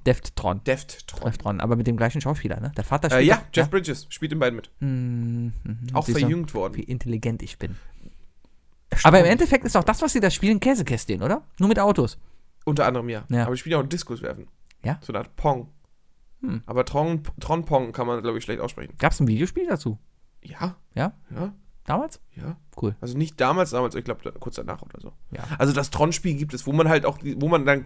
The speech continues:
Speaker 2: Motorrad-Käsekästchen spielt.
Speaker 1: Hm.
Speaker 2: Ja.
Speaker 1: Cool.
Speaker 2: Aber ich,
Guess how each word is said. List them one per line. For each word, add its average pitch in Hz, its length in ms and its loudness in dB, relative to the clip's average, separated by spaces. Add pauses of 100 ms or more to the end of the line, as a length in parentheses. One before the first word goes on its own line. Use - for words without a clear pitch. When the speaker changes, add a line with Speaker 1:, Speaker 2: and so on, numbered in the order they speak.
Speaker 2:
Motorrad-Käsekästchen 131 1300 -2
spielt. - 220 -4
Speaker 1:
Hm. 147 140 0 (400)
Speaker 2:
Ja. - 120 -14 (460)
Speaker 1:
Cool. 123 160 -6 (260)
Speaker 2:
Aber 131 200 4
ich, 127 80 0